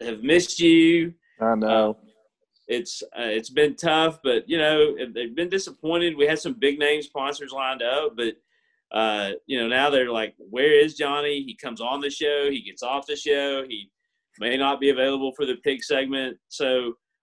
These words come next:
Speaker 1: um, we've had to put them on hold till they get a little more confident with your consistency and being here for the pick segment. So tonight we had to pull back an old friend. They don't have a lot of money, but what they do have, they,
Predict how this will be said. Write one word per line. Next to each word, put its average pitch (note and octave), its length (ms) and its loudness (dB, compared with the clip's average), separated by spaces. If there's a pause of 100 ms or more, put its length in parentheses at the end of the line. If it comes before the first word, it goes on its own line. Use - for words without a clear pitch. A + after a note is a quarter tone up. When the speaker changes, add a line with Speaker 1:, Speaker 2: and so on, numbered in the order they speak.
(100)
Speaker 1:
um, G#2+ 180 -6
we've G#2+ 140 -6
had D3+ 160 2
to E3 40 -4
put F3+ 220 -4
them E3+ 140 -2
on D#3 180 0
hold D#3 440 4
till C3 120 -2
they A#2+ 120 -4
get B2+ 140 -2
a C3 60 -4
little C#3 140 0
more C#3 260 -4 (100)
confident C3+ 440 -4
with A#2 100 -6
your B2 160 -4
consistency C#3 720 -2
and A2 80 -6
being C3+ 260 -2
here B2+ 140 0
for B2 100 -12
the G#2 180 -18
pick C#3+ 180 4
segment. C3+ 480 -2
So C3 160 0
tonight D#3+ 480 2
we D3 80 6
had C#3 160 4
to A#2+ 140 -2 (140)
pull D#3+ 140 0
back D3 300 4
an G#2 140 -8 (380)
old E3+ 260 2
friend. E3 520 0 (120)
They A#2 100 -2
don't D3+ 120 2
have F3+ 100 -2
a - 40 0
lot E3 160 2
of D#3+ 60 -6
money, D#3 400 -2
but A#2+ 160 -4
what B2+ 120 -6
they B2+ 200 -6
do C#3 160 -2
have, C#3 240 0
they, A2+ 220 -4